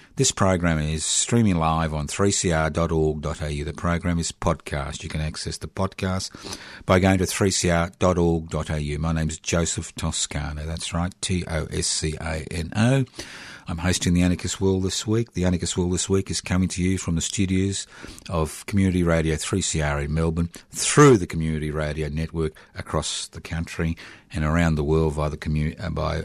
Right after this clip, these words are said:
by, uh, streaming live on three C R dot org dot A U. Contact points, well, you can go to the Facebook page, Joseph Toscano, you can go to the, uh,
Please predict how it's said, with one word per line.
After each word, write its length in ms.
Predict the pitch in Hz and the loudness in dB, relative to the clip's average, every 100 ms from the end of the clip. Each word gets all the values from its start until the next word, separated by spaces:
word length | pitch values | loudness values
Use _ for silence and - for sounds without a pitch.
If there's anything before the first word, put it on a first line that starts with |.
| - | -10
by, 460 | - 87 82 78 80 | -14 -12 -8 -8 -8
uh, 160 | 80 | -6
streaming 380 | 80 - 92 82 | -2 2 4 4
live 200 | 80 78 | 2 0
on 120 | 76 | -2
three 180 | - 85 | -2 -4
C 180 | 76 82 | -2 -2
R 120 | 76 | -2
dot 180 | 76 76 | -2 -2
org 380 | 76 76 76 78 | -2 -4 -8 -10
dot 240 | 78 76 | -8 -6
A 100 | 78 | -6
U. 220 | 76 76 - - - - - - - _ _ _ _ | -6 -8 -10 -18 -18 -18 -20 -20 -20 _ _ _ _
Contact 460 | - 104 - 107 101 | 2 4 6 4 4
points, 520 | 113 113 117 - - | 2 2 0 -4 -4
well, 600 | 78 87 104 107 104 104 - - | -2 2 4 4 2 0 -4 -10
you 100 | 85 | -6
can 60 | |
go 140 | 87 85 | -2 -2
to 40 | |
the 60 | - | 0
Facebook 500 | - 101 - 101 - | 2 2 2 -4 0
page, 340 | 98 98 - | 0 0 -2
Joseph 340 | - 90 - - | 0 0 0 -4
Toscano, 560 | 90 - - 101 98 | -4 -4 0 0 2
you 60 | 85 | 0
can 100 | 82 | 0
go 60 | 80 | 2
to 60 | |
the, 200 | 80 | 2
uh, 40 | 80 | 0